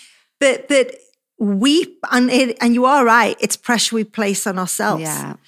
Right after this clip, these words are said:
Speaker 1: So for an example of that, one of the thing would be,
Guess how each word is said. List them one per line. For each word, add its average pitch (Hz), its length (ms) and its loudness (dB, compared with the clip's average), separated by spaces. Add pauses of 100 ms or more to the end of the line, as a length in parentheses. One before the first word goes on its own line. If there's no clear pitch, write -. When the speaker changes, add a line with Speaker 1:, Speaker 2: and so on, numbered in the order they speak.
(180)
Speaker 1:
So 220 920 0 (160)
for 240 400 -2
an 214 140 0
example 208 880 -2
of 180 280 -4
that, 175 340 -2 (320)
one 220 260 2
of 196 80 -6
the 208 120 -2
thing 202 360 -2
would 202 280 -4
be, 190 480 -2